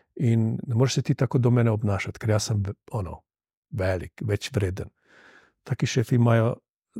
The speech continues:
s-, eh, probleme, eh, r-, pravilno razumeti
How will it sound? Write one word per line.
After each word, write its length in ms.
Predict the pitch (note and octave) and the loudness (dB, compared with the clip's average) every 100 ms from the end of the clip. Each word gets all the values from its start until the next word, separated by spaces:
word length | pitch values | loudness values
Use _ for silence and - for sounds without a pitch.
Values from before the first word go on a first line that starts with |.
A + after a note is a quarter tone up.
| - | -16
s-, 420 | - - - - | -14 -14 -14 -12
eh, 320 | - B2 A2+ G#2+ | -8 -6 -6 -6
probleme, 640 | - G#2 G2+ G#2 D3+ E3 E3+ _ _ | -2 0 2 2 4 2 -2 _ _
eh, 380 | A3+ B2+ A#2 A2+ D3 B2+ | -10 -8 -6 -8 -4 0
r-, 140 | B2+ | 0
pravilno 460 | - C#3 C3 D#3+ C#3 | 0 0 2 2 2
razumeti 680 | A2+ G#2 G#2 C#3+ F#3+ A#3+ | 0 0 2 2 2 0